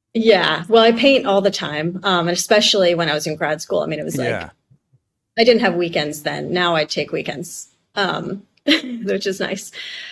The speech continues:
Speaker 1: Um, yeah, I paint, I paint fast in some ways. Some people think I paint really slowly. Some people I think I paint fast. Um,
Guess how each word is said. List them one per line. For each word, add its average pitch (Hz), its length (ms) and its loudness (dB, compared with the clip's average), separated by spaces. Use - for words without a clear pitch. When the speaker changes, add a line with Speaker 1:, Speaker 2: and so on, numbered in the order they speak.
Speaker 1:
Um, 202 640 2
yeah, 254 200 4
I 220 100 4
paint, 285 420 -2
I 220 80 0
paint 269 480 -2
fast 180 440 -4
in 220 140 -2
some 202 220 0
ways. 247 280 2
Some - 140 0
people 233 240 2
think 226 140 -2
I 196 80 -2
paint 202 200 -4
really 202 180 0
slowly. 202 420 0
Some 214 180 -6
people 202 200 -4
I 185 140 -2
think 202 160 -12
I 202 60 -10
paint 202 260 -10
fast. 233 360 -10
Um, 185 520 2